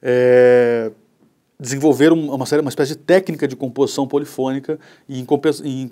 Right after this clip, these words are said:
em consequência dessa técnica e desse movimento, a música renascentista nasceu. E essa música, ela é predominantemente utili-, é, faz uso de vozes, e nesse sentido ela é semelhante à música medieval.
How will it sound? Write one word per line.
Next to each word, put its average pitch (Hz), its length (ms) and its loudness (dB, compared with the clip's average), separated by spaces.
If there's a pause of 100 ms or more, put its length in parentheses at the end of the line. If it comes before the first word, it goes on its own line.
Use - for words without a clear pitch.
em 131 340 -8
consequência 156 560 -2
dessa 151 160 -4
técnica 127 480 -6
e 123 60 -8
desse 127 240 -6
movimento, 151 760 -6 (380)
a 127 240 -4
música 131 240 -8
renascentista 139 760 -6 (1040)
nasceu. 127 460 -6 (560)
E 135 80 0
essa 135 180 2
música, 151 440 0 (200)
ela 143 360 6
é 139 60 2
predominantemente 139 1200 0
utili-, 127 340 -10 (100)
é, 120 240 -2
faz 120 220 -4
uso 131 160 -12
de 139 80 -12
vozes, 123 640 -4 (180)
e 120 240 -12
nesse 131 200 -4
sentido 123 420 -8
ela 117 100 -2
é 120 40 -4
semelhante 127 560 -6
à - 20 -4
música 117 220 -10
medieval. 120 580 -6